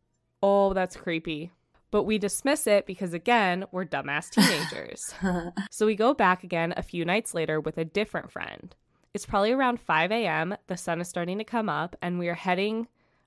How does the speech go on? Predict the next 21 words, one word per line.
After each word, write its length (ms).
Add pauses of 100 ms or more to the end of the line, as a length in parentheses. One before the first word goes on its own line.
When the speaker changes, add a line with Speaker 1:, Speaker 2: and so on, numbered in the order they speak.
(120)
Speaker 1:
up 320
the 160
old 280
road 260
to 100
the 60
cemetery 760 (340)
when 140
a 60
cloaked 500
little 280
figure 500 (100)
jumps 360
from 180
about 220
twenty-five 600 (560)
feet 320
up 360
in 120
a 60
tree 580